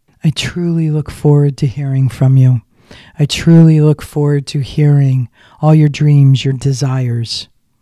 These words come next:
your obstacles, your plans. Success is simple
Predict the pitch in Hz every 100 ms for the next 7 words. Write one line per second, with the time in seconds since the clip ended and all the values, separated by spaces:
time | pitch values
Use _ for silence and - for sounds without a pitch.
0 | _ _ _ _ _ 160 160 151 151 -
1 | - 143 139 131 117 - - _ _ _
2 | _ _ _ _ _ _ _ _ 160 -
3 | - 147 135 127 120 - - _ _ _
4 | _ _ _ _ - - 175 - 175 185
5 | - - - _ - 170 - - 151 127
6 | 117